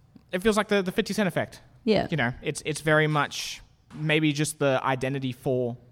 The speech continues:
Speaker 1: social media. Maybe she
Speaker 2: Yeah.
Speaker 1: isn't even like that in, in person.
Speaker 2: But
Speaker 1: And
Speaker 2: it's not about how she's like that in per-, person. It's about her brand
Speaker 1: Of course.
Speaker 2: and her as an artist and how she's
Speaker 1: Yeah.
Speaker 2: curating her brand.
Speaker 1: Hundred percent.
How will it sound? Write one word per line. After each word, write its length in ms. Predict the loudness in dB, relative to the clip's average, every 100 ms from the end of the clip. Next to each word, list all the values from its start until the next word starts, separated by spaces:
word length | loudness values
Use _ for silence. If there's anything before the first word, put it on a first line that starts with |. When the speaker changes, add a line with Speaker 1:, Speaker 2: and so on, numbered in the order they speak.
| _ _ _ _
Speaker 1:
social 300 | -4 -4 0
media. 340 | 0 0 -2 -4 -8
Maybe 220 | 2 4
she 120 | 4 4
Speaker 2:
Yeah. 60 |
Speaker 1:
isn't 140 | 4 2
even 180 | 2 2
like 200 | 0 2
that 260 | 0 -2 -14 -18 -6
in, 180 | -4 -4
in 160 | -6
person. 280 | -4 -4 -6
Speaker 2:
But 140 | 4 6
Speaker 1:
And 120 | 6
Speaker 2:
it's 280 | 6 2 4
not 160 | 6
about 340 | 8 6 6 6
how 160 | 4
she's 240 | 4 2 2
like 240 | 2 2
that 140 | 0
in 120 | 0 0
per-, 340 | 2 4 2 2
person. 400 | 4 4 4 2
It's 180 | 0 0
about 340 | 2 2 2
her 200 | 4 4
brand 600 | 4 0 0 0 0 -4 -4
Speaker 1:
Of 100 | 0
course. 200 | 0 2
Speaker 2:
and 100 | 2
her 60 |
as 120 | 2 0
an 100 | -2
artist 680 | 0 4 6 6 4 0 -2
and 100 | -2
how 220 | 0 -2
she's 500 | -4 -4 -4 -8 -18 -20 -8
Speaker 1:
Yeah. 220 | -6 -6 -10 _ _ -16
Speaker 2:
curating 560 | 4 6 8 6 4 2
her 160 | 0
brand. 420 | 0 0 0 0 0
Speaker 1:
Hundred 140 | 0
percent. 240 | 0 -6